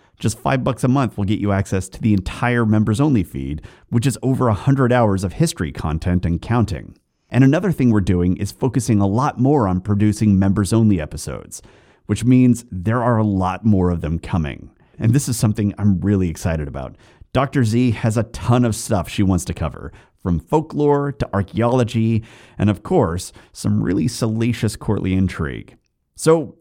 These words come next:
instead of paying more and getting less, like everywhere else right now, if you support the B H P, you're gonna get more for exactly the same price. So to everyone who supported us over the years,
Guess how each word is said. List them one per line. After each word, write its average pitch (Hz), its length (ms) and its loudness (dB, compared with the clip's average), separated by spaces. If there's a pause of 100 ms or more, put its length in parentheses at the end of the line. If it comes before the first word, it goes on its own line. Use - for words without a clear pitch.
instead 127 400 0
of 190 140 -6
paying 143 340 4
more 113 360 4
and 85 180 -2
getting 95 340 0
less, 90 380 -2 (240)
like 80 240 -8 (100)
everywhere 95 460 0
else 101 260 0
right 71 160 -6
now, 65 360 -10 (260)
if 117 160 -2
you 135 80 6
support 185 320 -2
the 190 80 -6
B 170 160 -4
H 147 180 -4
P, 127 340 0 (300)
you're 127 120 0
gonna 196 200 0
get 185 220 0
more 139 400 2
for 123 240 -2
exactly 131 680 -2
the 127 120 2
same 110 320 2
price. - 500 -6 (280)
So 127 220 0
to - 300 -2
everyone 180 500 2
who 139 160 4
supported 127 540 0
us 151 160 0
over 143 160 0
the 139 80 0
years, 143 440 0